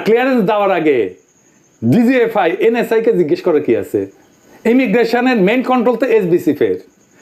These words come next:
সে কেন উপদেষ্টাদের জানাইলো না, ক্লিয়ারেন্স নিল না? কেন পুলিশ চিফকে জানাইলো না?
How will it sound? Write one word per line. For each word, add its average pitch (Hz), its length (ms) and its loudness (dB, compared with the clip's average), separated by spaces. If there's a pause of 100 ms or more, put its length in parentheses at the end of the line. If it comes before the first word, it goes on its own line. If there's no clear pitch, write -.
(180)
সে 226 180 0
কেন 233 160 0
উপদেষ্টাদের 190 640 0
জানাইলো 160 360 0
না, 156 120 -2
ক্লিয়ারেন্স 156 480 0
নিল 143 120 0
না? 143 160 -2 (240)
কেন 233 160 0
পুলিশ 277 340 0
চিফকে 247 240 0
জানাইলো 208 360 0
না? 202 160 -4